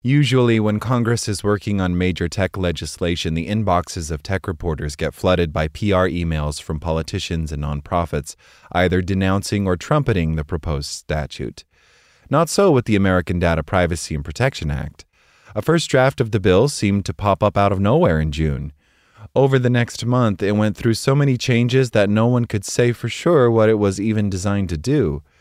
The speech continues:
For such an important topic, the bill's progress has been surprisingly under the radar. Now comes an even bigger surprise.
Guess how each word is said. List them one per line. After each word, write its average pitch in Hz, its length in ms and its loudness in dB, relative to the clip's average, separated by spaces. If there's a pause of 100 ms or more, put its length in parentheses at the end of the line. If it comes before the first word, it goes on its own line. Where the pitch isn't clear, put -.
(460)
For 117 140 0
such 151 220 -2
an 131 80 0
important 123 400 0
topic, 147 440 0
the 104 100 -2
bill's 117 240 2
progress 113 580 2
has 87 220 0
been 90 180 -4
surprisingly 110 720 0
under 107 420 -2
the 80 140 -4
radar. 76 640 -4 (680)
Now 113 220 2
comes 143 320 2
an 113 100 2
even 107 220 2
bigger 123 300 2
surprise. 73 640 -4